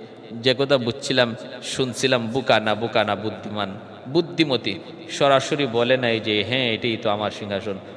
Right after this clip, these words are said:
অথবা অস্বীকারও করে নাই। না, এটা কেমন করে হতে পারে? যে সিংহাসন আমি সাতটা গেটের ভিতরে রেখে আসলাম,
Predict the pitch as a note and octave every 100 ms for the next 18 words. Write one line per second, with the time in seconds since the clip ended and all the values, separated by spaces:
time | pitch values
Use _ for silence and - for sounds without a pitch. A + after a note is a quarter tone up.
0 | - C3 D3+ C#3+ A#2+ A2 - D3+ C3 A#2+
1 | - G#2 G#2 G2+ G2+ C3+ D#3 C3 G#2 -
2 | - A#2 A2+ A#2 C3+ D#3+ B2+ A#2 G#2 G#2+
3 | A2+ G#2 G#2 G2 - - A#2 C3+ - C#3+
4 | B2+ - C#3 B2 A#2 - - F3+ F3+ -
5 | B2+ C3 A#2+ C#3 A#2+ B2 C3 A2 A2 -
6 | A#2 - A#2+